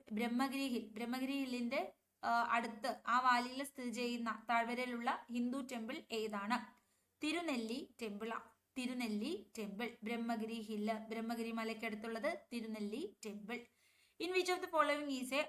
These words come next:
artificial lake? കൃത്രിമമായി ഉണ്ടാക്കിയ ഒരു തടാകം ഗോവിന്ദ്, ഗോവിന്ദ് സാഗർ ലേക്കാണ്. ഗോവിന്ദ് സാഗർ ലേക്കാണ്.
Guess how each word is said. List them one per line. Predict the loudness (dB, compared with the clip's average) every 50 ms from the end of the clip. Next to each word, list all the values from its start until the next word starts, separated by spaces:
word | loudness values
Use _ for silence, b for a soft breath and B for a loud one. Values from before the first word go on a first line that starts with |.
| -4 -14 _ _ _ _ _ _ _ 8
artificial | 10 10 12 10 8 6 2 -6 -6 -4 -4 -2 -2 -2 -2
lake? | -4 -6 -8 -12 -14 -16 -20 _ _ _ _ _ _ _ _ -14
കൃത്രിമമായി | -14 -4 -4 -2 -2 4 6 8 10 10 10
ഉണ്ടാക്കിയ | 8 8 8 8 6 6 0 -4 -2 2 6 6 6 6 4 -2 -12 _ _
ഒരു | -2 -2 -2
തടാകം | 4 6 8 8 10 10 12 12 12 12 10 4 0 0 -8 _ _ _ _ _ _ _ _ _ -4
ഗോവിന്ദ്, | 2 4 6 8 8 8 8 6 4 0 0 -2 0 0 2
ഗോവിന്ദ് | 4 6 6 6 4 4 0 -4 -8 -10 -16 _ -2
സാഗർ | 2 8 10 12 12 12 10 8 4 2 2 -2 -4
ലേക്കാണ്. | -2 -2 -2 0 0 0 0 0 -6 -12 -8
ഗോവിന്ദ് | -4 0 2 2 2 0 0 -2 -2 0
സാഗർ | 2 2 2 4 4 2 2 2 0 -8 _ -4
ലേക്കാണ്. | -2 -2 -2 -4 -6 -8 -4 -2 -2